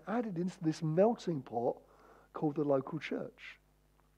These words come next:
So we shouldn't read this and think,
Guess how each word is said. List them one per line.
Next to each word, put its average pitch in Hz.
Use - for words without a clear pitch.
So 220
we 220
shouldn't 285
read 220
this 190
and 180
think, 180